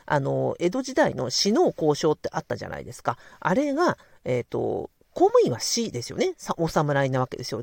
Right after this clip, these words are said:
で、お殿様に仕えて、えー、働いている。まあ、その国のためとか、藩のためとかに、は-、に働いているのが公務員、士農工商の士ですよ。でも、転職する、して会社員になるのも、あとは副業をすることも、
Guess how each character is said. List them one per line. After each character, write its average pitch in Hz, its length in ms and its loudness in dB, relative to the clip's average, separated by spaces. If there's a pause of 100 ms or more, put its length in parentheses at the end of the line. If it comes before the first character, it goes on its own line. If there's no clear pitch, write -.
(260)
で、 254 100 6
お 147 120 0
殿 147 300 2
様 123 260 -2
に 117 120 -6
仕 - 60 -18 (260)
え 151 120 -2
て、 277 340 4 (360)
え 120 360 -6
ー、 - 340 -20 (200)
働 123 320 0
い - 40 -6
て 123 100 0
い - 20 -2
る。 117 180 -2 (520)
ま 135 100 -6
あ、 - 20 -6
そ - 140 -8
の 113 80 -6
国 143 240 -2
の 110 60 -4
た - 120 -8
め 113 140 -6
と - 100 -12
か、 - 80 -10
藩 156 160 0
の 107 100 -8
た 117 100 -10
め 101 120 -12
と - 120 -12
か 175 120 -6
に、 285 240 -2
は-、 - 180 -8 (260)
に 180 140 -4 (300)
働 127 680 -4
い 123 40 -4
て 139 80 -4
い - 20 0
る 190 60 0
の 302 60 0
が 262 100 0 (460)
公 190 100 2
務 131 140 2
員、 117 140 -2 (100)
士 - 240 -2
農 151 140 4
工 117 120 0
商 196 140 -2
の 208 80 0
士 131 220 -4
で 110 100 -8
す - 100 -10
よ。 - 100 -8 (340)
で 370 60 -2
も、 302 160 0 (200)
転 370 200 4
職 403 260 2
す 381 100 -2
る、 370 280 4
し - 120 -8
て 359 140 4
会 247 200 0
社 339 120 2
員 240 60 2
に 147 120 2
な 180 100 4
る 185 100 4
の 123 100 -2
も、 175 280 4 (240)
あ - 80 -16
と 196 140 0
は 214 200 4 (120)
副 - 240 -4
業 247 140 2
を 247 60 2
す 254 120 -6
る 247 80 0
こ 285 100 0
と 151 140 -2
も、 185 300 2